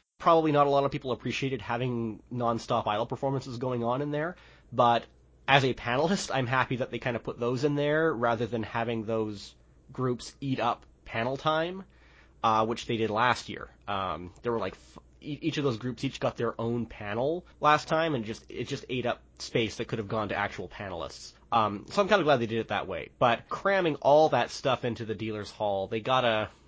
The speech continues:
you know, they, they, they gotta rethink it a little bit. I know they, I know they're lacking space in the, in, in the convention center,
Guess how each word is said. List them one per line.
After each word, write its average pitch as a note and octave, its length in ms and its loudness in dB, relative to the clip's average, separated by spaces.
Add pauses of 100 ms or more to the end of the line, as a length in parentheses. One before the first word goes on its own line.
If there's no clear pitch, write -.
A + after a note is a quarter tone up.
(340)
you A2+ 80 -8
know, G#2+ 100 -4
they, A#2 120 0
they, D3 160 4
they D#3 140 8
gotta D3 200 8
rethink C3 360 2
it G#2+ 60 -4
a G#2 40 -2
little G#2 160 -4
bit. G#2 80 -4
I A2 80 2
know C#3 160 6
they, C3 240 2
I B2+ 80 2
know C#3 140 6
they're C#3 100 6
lacking A#2+ 380 2
space G#2 580 -4
in A#2 160 -4
the, G2 280 -10
in, A2 200 -2
in A2 120 0
the G#2 80 -2
convention G2+ 500 -4
center, F2 420 -8